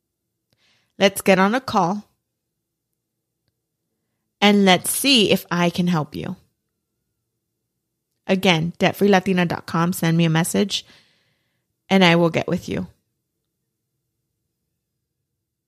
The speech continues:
The road to debt freedom can be tough. I'm not gonna sugarcoat it.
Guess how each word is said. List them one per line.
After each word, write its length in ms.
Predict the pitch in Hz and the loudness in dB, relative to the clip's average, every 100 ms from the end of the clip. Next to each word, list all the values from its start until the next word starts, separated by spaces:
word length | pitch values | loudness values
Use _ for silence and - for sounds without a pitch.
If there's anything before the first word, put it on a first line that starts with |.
| _ _ _ _ _ _ _ _ _ _ _ _ | _ _ _ _ _ _ _ _ _ _ _ _
The 160 | 233 240 | 2 2
road 580 | 202 214 269 381 403 - | 4 4 4 4 0 -2
to 120 | 311 | -2
debt 260 | 262 240 | 0 -2
freedom 500 | - - 208 220 233 | -4 -6 -2 -2 -4
can 180 | 226 214 | -4 -6
be 80 | 185 | -6
tough. 560 | - - - - - _ _ | -8 -14 -16 -16 -20 _ _
I'm 220 | 202 208 | -4 0
not 240 | 226 247 - | 0 -2 -4
gonna 200 | 285 269 | -4 -4
sugarcoat 640 | 254 185 165 - 165 - | -2 -4 -4 -6 -8 -8
it. 180 | - | -10